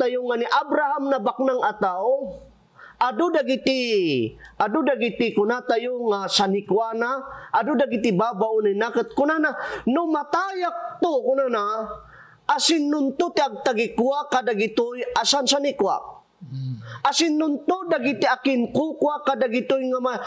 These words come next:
Speaker 1: mabati kaniak?" Itatta kunana, "Awan sabali nga nunesan nga ni Eleazar a taga
Speaker 2: Mm.
Speaker 1: Damasco." "Asino dayta nga Eleazar?" Babaw di da kakabsat. Itatta,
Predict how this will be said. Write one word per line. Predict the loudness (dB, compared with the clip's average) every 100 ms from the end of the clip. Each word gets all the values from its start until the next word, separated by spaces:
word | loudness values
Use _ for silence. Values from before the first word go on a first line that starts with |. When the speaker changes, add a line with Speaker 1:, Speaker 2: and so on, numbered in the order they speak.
| -8 -2
Speaker 1:
mabati | 0 2 2 2 0 0 2
kaniak?" | 2 2 0 0 -4 -20 _ _ _ _ _ _ _ -10 -2
Itatta | 0 0 0 -2
kunana, | 2 0 0 -2 -4 -10 -18 _ _ _ 0
"Awan | 0 0 2
sabali | 2 2 2 0 2 2
nga | 2
nunesan | 0 0 0 2 2 0 -2
nga | -2
ni |
Eleazar | 0 2 2 4 2 0 -2
a | -2
taga | 0 0 0
Speaker 2:
Mm. | 0
Speaker 1:
Damasco." | 0 -2 -2 -2 -4 -6 _
"Asino | 0 2 2 0
dayta | 0 0 -2
nga | -2
Eleazar?" | -2 -2 -6 -2
Babaw | -2 0 0 -2
di | 0
da | -2
kakabsat. | -2 -2 2 0 0 -8 -20 -20 -20 -2
Itatta, | 0 2 0 0 0 -2 -8